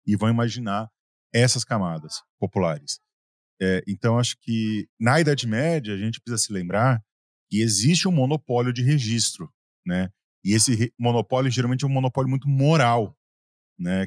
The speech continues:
Que é o monopólio da igreja. E isso acaba, é, acaba mudando as tintas da nossa percepção da realidade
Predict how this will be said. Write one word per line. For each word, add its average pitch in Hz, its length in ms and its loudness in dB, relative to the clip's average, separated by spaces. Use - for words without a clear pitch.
Que 98 80 -8
é 95 40 -2
o 95 40 -4
monopólio 107 760 -2
da 110 140 4
igreja. 135 720 2
E 104 140 -2
isso 120 160 -2
acaba, 135 440 -2
é, 113 300 0
acaba 127 880 0
mudando 151 580 4
as 117 140 0
tintas 123 400 -2
da 101 100 -2
nossa 104 240 -2
percepção 101 480 -2
da 90 100 0
realidade 92 720 0